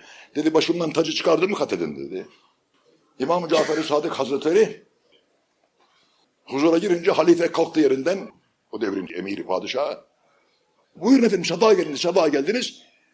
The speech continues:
Aman efendim, o eski, yani o Hazreti İmam'a karşı buzu, kini olan o zat yumuşadı, pamuklar gibi oldu, tahtına oturttu. İkram inayet buyurdu ve kapıya kadar götürdü, ayakkabılarını çevirdi önüne falan."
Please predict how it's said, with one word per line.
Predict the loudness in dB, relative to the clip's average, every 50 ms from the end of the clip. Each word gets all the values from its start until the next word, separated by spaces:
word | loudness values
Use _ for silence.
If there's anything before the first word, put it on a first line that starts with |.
| _ _ _ _ _ _ _ -2
Aman | 0 2 2 4 2
efendim, | 4 4 4 4 4
o | 2
eski, | 4 4 2 0 0 0
yani | 2 4 4 2 2 -2 -4
o | -4 -4
Hazreti | -4 -4 -2 0 0 0 0
İmam'a | 0 -2 0 0 0 0 0 -2
karşı | -2 0 -2 -2 -4 -8 -8 -2
buzu, | 0 0 0 0 -4 -8
kini | -8 -8 -6 -2
olan | 0 0 2 0 0 -4 -6 -6
o | -6 -4
zat | 0 2 2 2 2 0 -4 -16 -20 -20 -20 -16 -6
yumuşadı, | 0 0 2 2 2 2 4 6 6 6 6 4 0 2
pamuklar | 0 0 0 2 2 4 4 4
gibi | 2 -2 -2 -4
oldu, | -4 -4 -4 0 2 2 2 2 2 -2 -12 _ _ _ _ -6
tahtına | -2 -2 -2 0 0 2 2
oturttu. | 2 2 0 -4 -10 -12 -20 -20 -20 _ _ _ _ _ _ _ _ _ _ _ _ _ _ _ _ _ _ _ _ _ _ _ _ _ _ _ _ _ _ _ _ _ _ _ _ _
İkram | -2 -2 4 4 4 4 4
inayet | 0 -2 -2 0 0 4 2 2 2 2
buyurdu | -2 -2 -2 -2 0 2 2 2 4 2
ve | 0 0
kapıya | 0 0 4 6 6
kadar | 6 6 4 2 2
götürdü, | 2 0 0 0 -4 -4 0 0
ayakkabılarını | 2 4 2 2 2 2 2 2 2 2 -2
çevirdi | 0 -2 0 0 0 -2 -2 -2 -2
önüne | -2 -2 -4 -6 -6
falan." | -2 -2 -2 -2 -2 -6